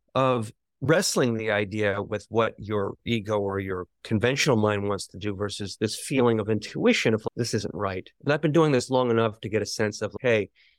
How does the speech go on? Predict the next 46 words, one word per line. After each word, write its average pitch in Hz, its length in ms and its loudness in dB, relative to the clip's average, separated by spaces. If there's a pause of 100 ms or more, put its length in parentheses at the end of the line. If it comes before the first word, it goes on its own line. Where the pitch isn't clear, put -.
if 123 120 -6
there's 165 240 2
this 135 200 2
intuitive 120 680 2
sort 107 240 0
of 95 100 -8
sense 113 420 0
of 104 160 -2
I 104 120 -2
should - 240 -8
pause, 101 520 0
I 110 220 0
almost 107 340 -2
always 95 360 -2
pause." - 560 -6 (100)
I 120 60 4
don't 117 100 4
know 107 60 2
if - 60 -6
that's - 180 0
avoided 104 360 2
me 107 140 -2
from 110 160 -6
getting 98 180 0
in 87 80 -8
trouble 139 480 2
or 104 380 2
however 113 360 2
that 104 200 2
looks, 123 420 0 (360)
but 127 80 2
I 123 60 4
definitely 131 520 0
lead 123 320 0
with 104 220 -4
it. - 160 -4
So 117 280 2
I 117 100 0
have 107 120 2
tarot 160 380 0
decks, 151 320 0
so 117 80 0
it's, - 160 -8
I'll 107 140 -2
throw 95 260 -2
cards. 135 500 -2